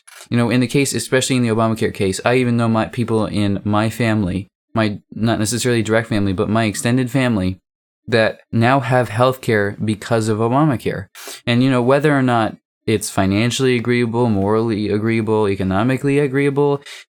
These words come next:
is something that I think at this point in time isn't necessarily the right thing to be talking about. I think the right thing to be talking about is not what you're going to be doing on the first day, but it's going to be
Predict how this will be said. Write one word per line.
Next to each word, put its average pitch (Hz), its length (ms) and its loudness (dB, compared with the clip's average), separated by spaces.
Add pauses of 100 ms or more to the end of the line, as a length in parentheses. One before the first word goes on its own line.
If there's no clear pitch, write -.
(140)
is 117 560 0
something 123 480 0
that 113 340 0
I 110 120 0
think 113 240 -4
at 101 120 -2
this 127 200 0
point 120 260 -2
in 107 140 0
time 139 340 0
isn't 110 240 -2
necessarily 107 800 -2 (260)
the 113 100 2
right 107 340 0
thing 107 220 0
to 101 40 0
be 95 140 -2
talking 127 320 0
about. 92 260 -2
I 104 60 -2
think 123 180 -2
the 117 60 -6
right 151 180 0
thing 156 140 2
to 123 80 -6
be 117 100 -2
talking 117 280 0
about 104 200 0
is 101 120 -2
not 117 200 2
what 113 200 -2
you're 107 100 -6
going 101 300 -2
to 92 80 -8
be 104 140 -2
doing 104 280 -2
on 95 80 0
the 95 80 -2
first 98 300 -6
day, 98 160 0
but 95 160 -2
it's 95 120 -4
going 101 220 -4
to 95 80 -4
be 98 240 -4